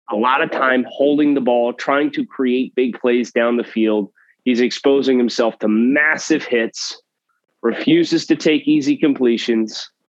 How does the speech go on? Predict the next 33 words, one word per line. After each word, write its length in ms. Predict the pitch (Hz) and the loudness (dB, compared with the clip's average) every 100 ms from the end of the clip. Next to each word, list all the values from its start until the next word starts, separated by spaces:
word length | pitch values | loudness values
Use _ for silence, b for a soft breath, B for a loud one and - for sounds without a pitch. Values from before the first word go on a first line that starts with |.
| _ _ b b 135 | _ _ b b 0
Then 140 | 135 | 2
Mike 200 | 139 123 | 2 0
White 260 | 147 185 180 | 0 0 0
comes 260 | 143 131 | -2 0
in, 100 | 135 | 0
and 100 | 139 | 2
all 100 | 135 | 0
of 40 | 135 | -2
a 60 | |
sudden 240 | - 143 135 | -2 -2 0
this 100 | 127 | -2
offense 440 | 131 123 139 123 | -4 -2 -6 -4
scores 260 | - 127 - | -4 -4 0
thirty 260 | 135 127 | 0 0
points 320 | - 151 160 | 0 -2 0
in 120 | 127 110 | -2 -2
consecutive 580 | 117 - 127 123 120 | -4 -2 0 0 0
games. 440 | 143 214 - - - _ _ _ _ _ _ _ | 0 -2 -4 -12 -20 _ _ _ _ _ _ _
Why? 180 | - 135 | -4 -2
Because 440 | 139 131 113 104 - | -2 -2 -2 -4 -4
you've 140 | 113 107 | -2 0
got 200 | 127 - | 0 0
somebody 300 | 127 120 120 | 2 2 2
out 120 | 113 | 2
there 120 | 120 | 0
who's 220 | 117 104 | 0 0
at 180 | 107 95 | -2 0
least 260 | 120 120 - | 0 0 -2
willing 300 | 120 117 113 | 0 0 -2
to 140 | 113 | -2
just 260 | 101 - - | -2 -4 -4
throw 320 | 117 113 107 | 0 2 2
underneath 540 | 101 98 139 165 135 | 2 2 2 2 -2